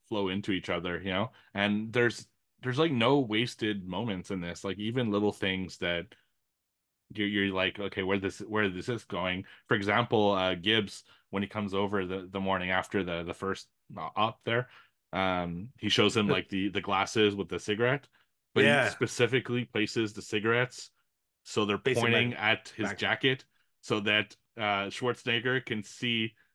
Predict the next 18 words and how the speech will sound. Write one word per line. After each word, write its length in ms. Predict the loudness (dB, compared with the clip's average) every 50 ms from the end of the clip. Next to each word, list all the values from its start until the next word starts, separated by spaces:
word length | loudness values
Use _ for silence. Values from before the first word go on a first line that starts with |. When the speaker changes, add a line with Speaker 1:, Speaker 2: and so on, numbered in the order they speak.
| _ _ _ _ -12
Speaker 1:
that 200 | -6 -4 -2 0
his 180 | 0 -2 -2 -2 -8 _ -10 -4
daughter 340 | 0 0 0 2 2 2 0
is 160 | 0 -2 -4
stealing 380 | -6 -6 -4 -4 -2 -2 -2 -2
from 160 | -2 -2 2
him. 240 | 4 4 2 2 0 _ -4
<laughs> 0 | -4 -4 _ _ _ -20 -20 _ _ _ _ -8
You 100 | -6 -4
know, 120 | 0 2
it's 200 | 2 2 0 0
Speaker 2:
<laughs> 0 |
Speaker 1:
just 240 | -4 -4 -4 -4 -4
like, 400 | 0 0 2 2 0 -2 -4 _ _ _ _ _ _ _ -14
it, 200 | -12 -12 -12 -8
like, 180 | -4 -2 -2 0
it's 240 | 0 -2 -4 0 4
just 200 | 4 4 2